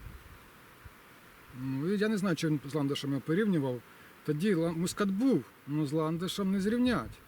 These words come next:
Просто мускат. Ну, а так, да. Ну, ну, він продався. Чого продався? Солодкий, білий виноград продався, всі солодкий хочуть. Він дуже солодкий. І подарок Ха-, подарунок Харкову був дуже солодкий, продався. Ну, оце так.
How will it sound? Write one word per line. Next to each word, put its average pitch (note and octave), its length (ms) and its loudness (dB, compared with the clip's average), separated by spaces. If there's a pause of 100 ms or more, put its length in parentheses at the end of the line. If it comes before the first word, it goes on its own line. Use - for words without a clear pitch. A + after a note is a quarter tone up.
(120)
Просто A3 320 -2
мускат. C#3 380 -2 (1500)
Ну, A#3 140 0
а A3 40 0
так, G#3 240 -2
да. C#3+ 160 0
Ну, D3 120 2
ну, A#3+ 180 2
він C4 120 6
продався. F#3 540 0
Чого C3+ 240 0
продався? A#2+ 400 -6
Солодкий, C4 560 2
білий G#3+ 340 2
виноград F3 480 2
продався, F3 480 -2
всі D#3 180 -4
солодкий F3+ 420 -2
хочуть. F#3 380 -2 (100)
Він G3 140 4
дуже D#3+ 340 4
солодкий. C3+ 540 -6 (540)
І F3 60 -2
подарок G3 360 -2
Ха-, F3 220 -2
подарунок F3 400 -2
Харкову D#3 400 -2
був C#3+ 200 -4
дуже D3+ 240 0
солодкий, C3+ 440 -6
продався. C#3 520 -4 (1500)
Ну, A3+ 220 0
оце G3 160 -4
так. A#2 260 -6